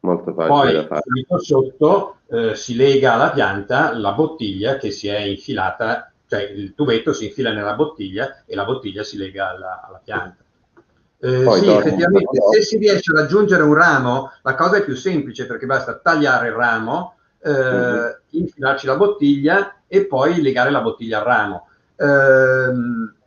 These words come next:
Speaker 2: all'incontrario, il buchetto è più facile mettergli uno sp-, una, una spina cilindrica,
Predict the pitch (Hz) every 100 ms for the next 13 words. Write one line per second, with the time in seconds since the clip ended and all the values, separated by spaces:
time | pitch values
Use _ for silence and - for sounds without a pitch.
0 | _ - 147 175 202 196 214 208 175 175
1 | 175 185 208 202 - - 170 180 165 147
2 | 185 202 214 202 151 135 151 151 156 139
3 | 143 147 139 127 117 147 175 156 - -
4 | 127 120 113 110 110 - 160 139 - 135
5 | 147 135 110 101 104 98